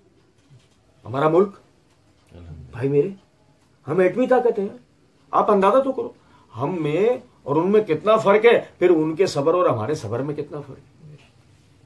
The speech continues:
हमसे नहीं हालात गुजारे जा रहे, उन्होंने हालात कैसे गुजारे हैं आप जरा देखें। और ये तो मैं एक हल्का सा तारुफ दे रहा हूं, आप देखें, यानी कि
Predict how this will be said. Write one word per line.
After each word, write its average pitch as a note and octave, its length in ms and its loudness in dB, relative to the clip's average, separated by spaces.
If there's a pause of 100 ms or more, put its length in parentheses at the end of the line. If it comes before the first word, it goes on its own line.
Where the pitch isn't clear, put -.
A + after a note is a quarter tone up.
(1000)
हमसे D3 280 -4
नहीं B3 120 6
हालात C4 300 6
गुजारे G#3+ 340 2
जा F3+ 140 2
रहे, C#3 260 0
उन्होंने E3 260 0
हालात D#3 300 0
कैसे C#3+ 220 -2
गुजारे C#3 300 -2
हैं C#3 60 0
आप B2+ 100 -6
जरा B2 160 -4
देखें। F#2 280 -16 (880)
और F#3 100 0
ये G#3+ 120 -4
तो D#4 140 -2
मैं D4+ 340 0 (200)
एक - 180 -2
हल्का C#4 220 2
सा D#4 120 4
तारुफ E4 360 4
दे A#3+ 100 6
रहा E3 100 4
हूं, A2 80 -10 (560)
आप A3 200 4
देखें, A#3 540 0 (580)
यानी C#3 180 -2
कि A#3 80 4